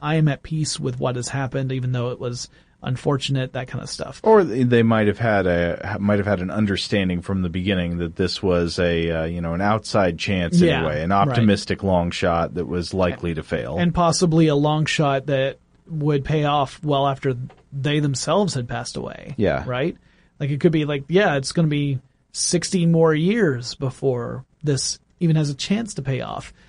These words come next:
Speaker 1: Uh, meaning that the children of the people who were putting them to cryo storage at the beginning may not live to see it actually pay off in the end. Well,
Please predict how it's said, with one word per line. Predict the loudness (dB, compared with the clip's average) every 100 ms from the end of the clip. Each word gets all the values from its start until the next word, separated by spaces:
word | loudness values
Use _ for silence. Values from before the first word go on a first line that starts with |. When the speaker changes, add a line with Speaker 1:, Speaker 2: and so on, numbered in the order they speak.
| _ _ -4
Speaker 1:
Uh, | -4 -2 2
meaning | 4 4 4
that | 2
the | 0
children | -2 2 8 8 10 8
of | 8
the | 8
people | 6 6 6
who | 8 10
were | 8 6
putting | 4 4 4
them | 4
to | 0
cryo | 0 2 4 4
storage | 4 4 4
at | 0
the |
beginning | -2 0 2 2
may | 2 0
not | -2 -2
live | 0 2 2
to | -2
see | 0 2 2
it |
actually | 0 -2 -4 -2 0 -2
pay | -4 -2
off | 0 -2 -2
in |
the | -4
end. | -8 -12 -18 _ -20 -20 _ _
Well, | 2 4 4